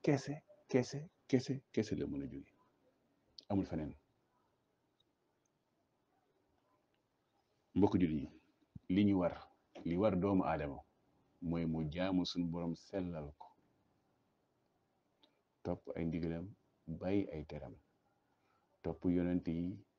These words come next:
rawatina suñu yonent bi nga xam ne moom moo mujj, mooy yonent bi sallallahu alayhi wa sallam, topp ko. Mooy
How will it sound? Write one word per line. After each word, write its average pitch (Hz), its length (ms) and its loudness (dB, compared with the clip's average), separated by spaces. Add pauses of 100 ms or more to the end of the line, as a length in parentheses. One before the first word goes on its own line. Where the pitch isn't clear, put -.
(1300)
rawatina 80 520 -2
suñu 80 240 -4
yonent 82 220 -2
bi 73 100 -2
nga 82 100 -4
xam 85 140 -4
ne 80 60 -2
moom 92 200 0
moo 110 120 0
mujj, 101 240 -2
mooy 85 140 -2
yonent 82 120 -2
bi 78 60 -12
sallallahu 78 500 -8
alayhi 69 80 -12
wa 71 120 -16
sallam, 73 200 -12
topp - 220 -8 (100)
ko. - 160 -12 (2500)
Mooy 78 440 -2